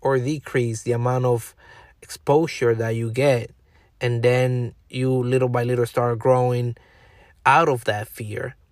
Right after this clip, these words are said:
So I definitely think, you know, that application could be useful. And then there are other applications that we don't know yet.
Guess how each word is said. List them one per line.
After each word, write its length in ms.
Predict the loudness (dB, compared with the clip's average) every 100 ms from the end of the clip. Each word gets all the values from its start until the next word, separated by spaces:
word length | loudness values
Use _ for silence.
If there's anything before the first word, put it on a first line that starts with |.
| _
So 520 | -12 -2 2 2 0 -4 -6
I 120 | -4
definitely 580 | 0 -2 0 -2 0 -2
think, 500 | -2 -2 0 -2 -6 _ _ -20 _ _ -20 -18 -20 _ -6
you 140 | -2
know, 240 | 2 2 2
that 180 | 0 0
application 760 | -2 -2 0 0 0 -4 -6 -10 _ _ _ _ -6
could 240 | -4 -2
be 80 | -2
useful. 680 | 0 -2 -2 -2 -2 -2 _ -20 -20 -8
And 280 | -6 -2
then 280 | 0 0 0
there 280 | -2 0 0
are 160 | 0 2
other 260 | 4 4
applications 720 | 4 -4 2 2 2 0 -4
that 300 | -2 -2 -2 -6 -20 _ -4
we 120 | 0
don't 260 | 0 2
know 220 | 2 2 2
yet. 320 | -2 -10